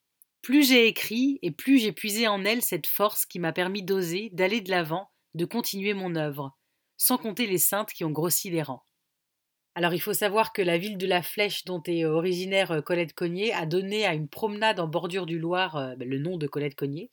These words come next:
Et puis, il y a aussi le conseil municipal de Rennes qui a donné, euh, à une allée dans le quartier Saint-Martin, au nord de la ville, le nom de Colette Cognier. Et pourquoi vous avez choisi cette,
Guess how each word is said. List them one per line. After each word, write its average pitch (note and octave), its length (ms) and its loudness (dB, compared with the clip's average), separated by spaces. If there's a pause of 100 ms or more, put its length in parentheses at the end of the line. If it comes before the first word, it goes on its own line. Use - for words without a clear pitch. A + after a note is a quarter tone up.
(120)
Et D#3+ 80 -6
puis, E3+ 120 -2
il - 20 4
y F3+ 40 6
a F3+ 40 4
aussi G#3 240 -2
le F3 180 -2
conseil G3+ 360 -4
municipal G3+ 720 -2
de D#3+ 160 0
Rennes G3 340 0
qui - 140 -6
a C#3 80 0
donné, F#3+ 560 -2
euh, D3+ 180 -4 (480)
à E3 120 -2
une F3 200 0
allée G#3 320 4
dans F#3+ 140 -2
le F3+ 80 -6
quartier F3 320 -6
Saint-Martin, E3+ 480 -4
au E3+ 100 -4
nord F3+ 160 0
de E3+ 80 -2
la D3 140 0
ville, E3 360 -10
le D#3+ 220 -4
nom F#3 180 -6
de E3 120 -6
Colette D#3+ 260 -4
Cognier. C3+ 320 -8 (920)
Et G#3+ 160 0
pourquoi D4+ 320 4
vous C#4 120 8
avez G#3+ 160 8
choisi A3+ 300 2
cette, G#3+ 240 0